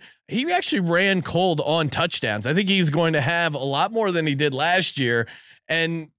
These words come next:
surprisingly, if you look at, uh, Adam Thielen actually had a decent amount of red zone, uh, touches, uh, and targets there. I think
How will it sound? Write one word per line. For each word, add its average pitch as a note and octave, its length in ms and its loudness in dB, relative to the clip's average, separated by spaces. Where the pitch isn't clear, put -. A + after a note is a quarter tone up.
surprisingly, A3 800 -2
if D#3 140 -2
you F3 120 0
look A3+ 280 0
at, G3+ 340 0
uh, D3+ 760 2
Adam A#3 320 -2
Thielen F#3+ 420 -6
actually D#3+ 360 -4
had E3 240 -2
a C#3+ 100 -2
decent F#3 500 -4
amount E3+ 360 2
of C#3+ 100 0
red D#3 220 2
zone, C#3 400 0
uh, B2+ 240 0
touches, E3+ 680 0
uh, C3 300 0
and C3+ 220 -2
targets D#3+ 520 0
there. A2 380 -2
I F3 160 0
think A3 460 -4